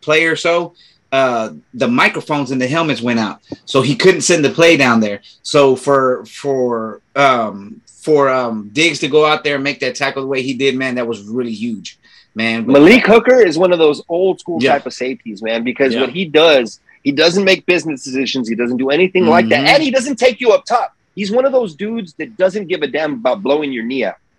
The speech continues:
Speaker 1: Yeah. Oh, yeah.
Speaker 2: Like, you come running at him as a running back, and he's gonna go for your legs like a missile, like he's going up top.
Speaker 1: <laughs> Yep. Yep. So, yeah, Malik Hooker, man, we, we, we definitely need him,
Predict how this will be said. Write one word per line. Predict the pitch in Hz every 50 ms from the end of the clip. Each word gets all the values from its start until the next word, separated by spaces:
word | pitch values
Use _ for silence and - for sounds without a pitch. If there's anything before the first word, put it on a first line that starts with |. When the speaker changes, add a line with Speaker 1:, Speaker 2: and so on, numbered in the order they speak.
| _ _ _
Speaker 1:
Yeah. | 107 117 123 104 - - _ _ _ _ _ _ - - 92 101
Oh, | 107 117 135 139
yeah. | 131 107 92 82 - _ _
Speaker 2:
Like, | - 165 190 185 165 156
you | 208 269 254 -
come | 269 294 269 254
running | 262 262 262 254 247
at | 233 214
him | 220 247 247
as | 226 202 196
a | 175
running | 170 214 240 247 247 226
back, | 269 269 254 - -
and | 156
he's | 185 214 185
gonna | 180 214 180
go | 165 185 202 185
for | 180 _ 196
your | 175 156 147
legs | 147 160 175 175 143 127
like | 151 139 - -
a |
missile, | 117 117 131 165 202 - - 127 120
like | 120 120 -
he's | 139 123
going | 110 143 143 139 135
up | 117
top. | - - 135 107 - - _ _ _ _
Speaker 1:
<laughs> | 135 - - 139 135 131 127 127 113 - - - - _ _ _ _
Yep. | - 120 151 185 - - _ _ _ _ _ _ _ _
Yep. | 98 107 127 151 160 156 - _ _ _ _ _
So, | - 120
yeah, | 117 117 127 143 147 139
Malik | 135 131 123 131 151 139 -
Hooker, | 156 156 151 - 131
man, | 127 135 135 139 139 135 135
we, | 139 131 117 -
we, | 123 127 131 127 123
we | 113 123 120
definitely | 110 143 143 143 139 135 139
need | 135 139 139 120
him, | 123 135 135 135 131 123 110 -